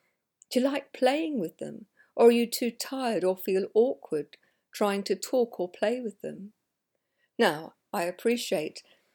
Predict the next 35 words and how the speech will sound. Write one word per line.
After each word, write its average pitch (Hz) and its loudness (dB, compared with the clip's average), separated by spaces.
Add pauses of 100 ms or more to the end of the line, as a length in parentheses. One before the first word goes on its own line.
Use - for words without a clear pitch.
(340)
that 190 0
talking 226 2
to 202 -6
teenagers 196 0
when 185 0
they're 180 0
going 185 0
through 180 -2
the - -4 (120)
ugh 240 -2
stage 160 -4 (260)
can 262 -6
feel 202 -2
pretty 196 -2
awkward. 214 -2 (1040)
But - -2
how 330 0
often 226 0 (120)
are 196 2
you 226 4
on 220 0
your 196 0
phone 208 2
or 190 -2
your 185 2
iPad 180 -8 (540)
and 202 0
the 196 2
children 226 2
want 185 -2
your 175 -2
attention 202 -8 (340)
and 202 -2
you 208 -2
say, 202 -2